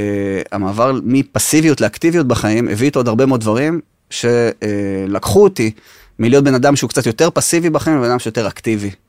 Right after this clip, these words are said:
אם אני יכול לשים את האצבע על זה, זאת הנקודה. אתה יודע, בדיעבד אני יכול לקשר את זה, ולהגיד שזה יד המקרה, אבל הרבה מאוד דברים טובים קרו לי בחיים,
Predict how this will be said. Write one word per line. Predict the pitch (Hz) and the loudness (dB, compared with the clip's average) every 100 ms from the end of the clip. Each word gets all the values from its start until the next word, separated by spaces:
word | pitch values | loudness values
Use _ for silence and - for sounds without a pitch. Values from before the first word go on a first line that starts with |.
| _ | _
אם | 120 120 | -2 0
אני | 117 117 113 | 2 2 0
יכול | 135 120 | 0 0
לשים | 131 127 | 0 2
את | |
האצבע | 123 127 123 | 2 2 0
על | 110 | 0
זה, | 147 | 0
זאת | 131 127 | 0 0
הנקודה. | 120 110 110 104 107 - - - - - - | -2 -2 -2 -2 -4 -10 -20 -20 -20 -20 -16
אתה | - | -8
יודע, | 131 139 | -6 -4
בדיעבד | 110 107 110 165 | -2 -2 0 0
אני | 175 | 0
יכול | 127 165 | 0 0
לקשר | 165 123 - 156 | 0 0 2 2
את | 139 | 2
זה, | 131 117 | 2 2
ולהגיד | 107 139 | 0 0
שזה | 139 127 | 2 2
יד | 135 | 2
המקרה, | 127 120 147 | 2 2 2
אבל | 113 | 2
הרבה | 139 | 2
מאוד | 160 | 2
דברים | 127 143 | 2 0
טובים | 123 113 139 | 0 0 0
קרו | 110 120 | 0 -2
לי | 120 | -2
בחיים, | 104 107 131 175 | -4 -4 -2 -4